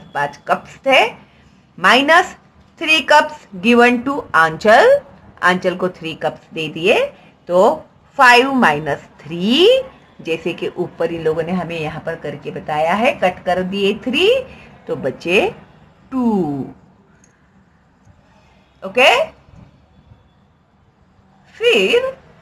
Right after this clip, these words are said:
subtraction by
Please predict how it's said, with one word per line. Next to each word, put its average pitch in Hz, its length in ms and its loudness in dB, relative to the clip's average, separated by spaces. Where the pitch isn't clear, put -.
subtraction 359 1080 2
by 262 560 6